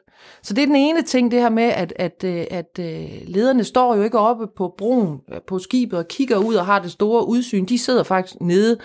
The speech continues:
øh, og de står og hælder kul på maskinen, ikke? Også nede i, i maskinrummet. Så, så det der med at kunne få det der store perspektivblik på det, det, det skal aktivt, øh, prioriteres. Og så er der en anden ting, som adskiller sig fra andre virksomheder, nemlig det, at det vælter ind med kunder,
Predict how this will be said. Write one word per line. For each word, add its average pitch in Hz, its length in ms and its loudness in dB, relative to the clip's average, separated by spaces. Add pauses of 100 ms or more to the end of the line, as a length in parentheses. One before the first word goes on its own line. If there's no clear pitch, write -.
(380)
øh, 156 440 0
og 156 160 0
de 175 80 -6
står 226 240 -2
og 160 80 -2
hælder 170 260 0
kul 202 300 0
på 151 300 -2
maskinen, 175 540 0
ikke? 151 140 -4
Også 170 200 -2
nede 175 260 0
i, - 260 -10
i 156 40 -8
maskinrummet. 151 640 -6 (380)
Så, - 280 2
så - 120 -4
det 233 140 0
der 254 80 4
med 247 140 4
at 226 100 2 (140)
kunne 196 180 -4 (180)
få 277 100 4
det 254 160 -2
der 190 160 0
store 185 440 -6
perspektivblik 165 880 -10
på 165 100 -10
det, 151 140 -12
det, 208 120 -4 (140)
det 226 120 -4
skal - 220 -10
aktivt, 180 500 -10
øh, 160 140 -12
prioriteres. 170 500 -8
Og 175 80 -8
så 262 100 2
er 262 40 4
der 262 100 4
en 226 120 0
anden 294 220 2
ting, 190 240 0 (420)
som - 260 -2
adskiller 196 380 0
sig 160 180 -4
fra - 200 -10
andre 196 260 0
virksomheder, 156 480 -6
nemlig 196 360 0
det, 220 120 2
at 170 160 -2
det 175 160 -2
vælter 220 260 0
ind 202 140 0
med 175 100 -4
kunder, 208 340 0